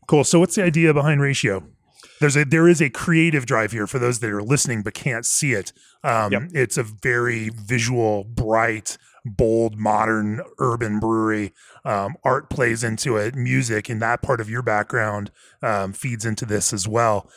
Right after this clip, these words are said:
Speaker 1: Um, and that all, there's a, a very aesthetic point of view to the way you do things.
Speaker 2: That's right. There's two reasons for that. Back to with music, my other partner now in it, Scott,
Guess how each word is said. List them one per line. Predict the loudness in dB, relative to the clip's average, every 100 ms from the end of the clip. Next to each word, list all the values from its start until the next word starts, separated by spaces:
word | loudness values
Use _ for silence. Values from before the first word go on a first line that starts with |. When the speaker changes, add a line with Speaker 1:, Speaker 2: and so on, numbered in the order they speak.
| -20 -12
Speaker 1:
Um, | -4 -2 -2
and | -2
that | -2
all, | 0 4 6 6 4
there's | 0 -4 -4
a, | -4 -4
a |
very | -2 -2 -2
aesthetic | -2 -2 0 0 -2 -6
point | -6 -4 -2
of | -6
view | -8 -4 -2 -2 -4
to | -6
the | -4
way | -4
you | -4 -6
do | -6
things. | -6 -8 -10 -18 _ _ _ _
Speaker 2:
That's | 0 2
right. | 2 2 0
There's | 2 0 2
two | 0 2
reasons | 2 0 -2
for | 0 2
that. | 2 0
Back | 0 -2
to | 0 2 2 0
with | -2 -2
music, | 0 2 2 0 -2
my | 2 4
other | 4
partner | 2 2 2 2 0
now | 0 0 0
in | 0 -2
it, | -2
Scott, | 0 2 2 -2